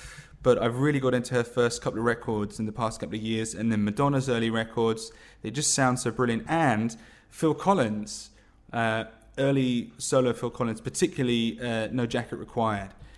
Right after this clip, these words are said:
It's just, the sound is incredible, and those fizzy synths. And I wanted to put more of them in the,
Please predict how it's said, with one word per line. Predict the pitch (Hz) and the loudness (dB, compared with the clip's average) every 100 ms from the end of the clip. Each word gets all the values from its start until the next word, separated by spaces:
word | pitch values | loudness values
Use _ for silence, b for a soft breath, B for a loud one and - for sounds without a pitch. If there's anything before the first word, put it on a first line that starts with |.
| b | b
It's | 135 - | -14 -6
just, | 262 233 - | -2 -2 -4
the | |
sound | - - - - 196 226 220 135 | -6 -4 -6 -4 0 4 4 4
is | 120 | 2
incredible, | 120 113 - 190 165 113 | -2 -4 -2 0 2 4
and | 127 | 4
those | 123 - | 2 -2
fizzy | - 202 175 135 | -2 0 2 0
synths. | - - 156 113 - - - b b b | 0 0 0 -2 -6 -8 -8 b b b
And | 113 | -2
I | 120 | 2
wanted | 139 156 147 | 4 4 2
to | |
put | - 139 - - b b b | 0 0 0 -4 b b b
more | 123 139 139 | 2 6 8
of | 127 - | 6 4
them | 113 110 107 107 | 0 0 -2 -4
in | 123 117 | 0 2
the, | 113 110 107 | 2 2 0